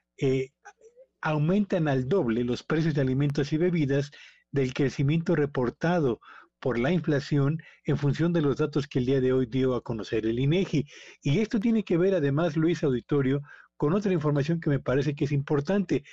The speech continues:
¿Qué productos han aumentado de precio en los primeros quince días de este mes con mayor intensidad? Bueno, fundamentalmente el jitomate, lo que en al-, hace algunos años llamaba el entonces,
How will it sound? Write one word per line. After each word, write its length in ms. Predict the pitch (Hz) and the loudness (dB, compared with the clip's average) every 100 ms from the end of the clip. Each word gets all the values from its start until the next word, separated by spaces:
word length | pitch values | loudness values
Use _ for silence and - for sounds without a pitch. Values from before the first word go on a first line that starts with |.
| - - _ | -20 -20 _
¿Qué 120 | - 226 | -6 -2
productos 720 | 247 208 208 190 - 175 - | -2 0 0 -2 -2 -2 -4
han 260 | - 196 208 | -2 0 2
aumentado 560 | 202 160 143 165 165 147 | 2 2 0 0 2 2
de 120 | 123 | 0
precio 420 | - 135 127 - | 0 0 0 -2
en 60 | 123 | -2
los 100 | 110 | -2
primeros 380 | 131 131 165 143 | -2 0 -2 -2
quince 340 | 151 147 139 | -2 -2 -2
días 280 | 123 131 117 | 0 0 0
de 80 | 117 | -2
este 200 | - 139 | -2 -2
mes 340 | 120 143 143 - - - | 0 -2 -6 -16 -20 -6
con 160 | 139 123 | -2 0
mayor 280 | 117 127 | 0 0
intensidad? 600 | 139 135 151 147 175 151 160 - - - | 0 0 -2 0 0 0 -4 -14 -20 -8
Bueno, 240 | 143 196 214 | -2 0 0
fundamentalmente 840 | 160 139 135 131 165 160 170 151 | 0 0 0 0 0 2 2 0
el 80 | 127 | -2
jitomate, 760 | - - 151 160 139 165 165 - - _ | -6 -2 0 2 0 -2 -4 -6 -20 _
lo 220 | 143 120 | -2 -2
que 140 | - 123 | 0 -2
en 100 | 113 | -2
al-, 160 | 113 143 | -4 -4
hace 220 | 143 156 | -4 -2
algunos 380 | 151 165 143 160 | 0 0 0 0
años 280 | 151 139 | 0 0
llamaba 560 | 117 120 131 139 131 120 - - _ - | 0 -2 0 0 -2 -4 -10 -20 _ -4
el 160 | 131 | -2
entonces, 800 | 123 117 143 143 143 135 113 - | -2 0 0 0 0 -2 -2 -8